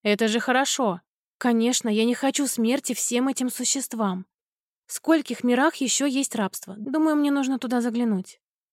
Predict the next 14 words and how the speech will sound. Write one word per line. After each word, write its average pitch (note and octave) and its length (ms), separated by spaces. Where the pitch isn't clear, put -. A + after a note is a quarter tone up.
"В G3+ 160
двух C4+ 340
точно, C4+ 440
но G#3+ 100
я B3+ 160
не C#4 140
во C#4+ 100
всех C4+ 300
побывал, F#3+ 560
как-то A3+ 320
не A#3 100
до A3+ 120
этого G3+ 400
было. F3+ 340